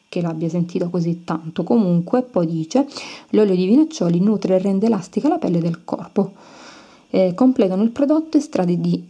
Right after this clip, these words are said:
centella, ippocastano, eh, ippocastano, mm, edera e aloe vera. Quindi, eh, questo è un prodotto che aiuta a rimuovere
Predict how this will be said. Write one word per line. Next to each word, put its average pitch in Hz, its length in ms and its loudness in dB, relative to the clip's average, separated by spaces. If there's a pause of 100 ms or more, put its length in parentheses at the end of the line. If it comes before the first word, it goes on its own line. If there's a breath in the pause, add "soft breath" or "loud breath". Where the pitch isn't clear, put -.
centella, 294 760 2
ippocastano, 277 1040 0
eh, 190 500 2
ippocastano, 196 760 -2 (520 loud breath)
mm, 185 360 -2 (120)
edera 269 640 2
e 180 220 4
aloe 165 280 0
vera. - 240 -10 (1300 loud breath)
Quindi, 175 500 2
eh, 208 320 2
questo 285 280 0
è - 20 2
un 185 60 -2
prodotto 185 380 0
che 190 100 0
aiuta 240 240 0
a 277 40 -2
rimuovere 220 840 2